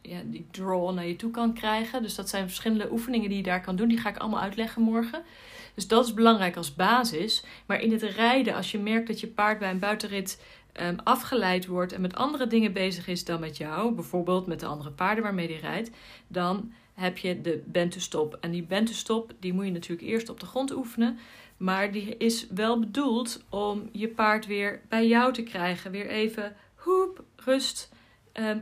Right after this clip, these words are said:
oortje erbij, oogje erbij. "Oh ja, jij was er ook.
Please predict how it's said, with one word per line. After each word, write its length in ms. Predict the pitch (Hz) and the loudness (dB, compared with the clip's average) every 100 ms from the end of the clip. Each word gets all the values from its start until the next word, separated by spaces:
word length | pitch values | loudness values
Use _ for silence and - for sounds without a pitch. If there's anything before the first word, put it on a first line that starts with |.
| - | 0
oortje 360 | 254 269 - | 2 2 2
erbij, 360 | 226 220 214 - | -2 0 -2 2
oogje 300 | 233 247 - | 0 0 -4
erbij. 280 | 220 214 214 | 0 0 0
"Oh 180 | 247 269 | 2 2
ja, 160 | 233 190 | 2 0
jij 200 | 202 208 | -4 -4
was 160 | 190 | -6
er 80 | 185 | -6
ook. 360 | 220 226 233 | -4 -2 -4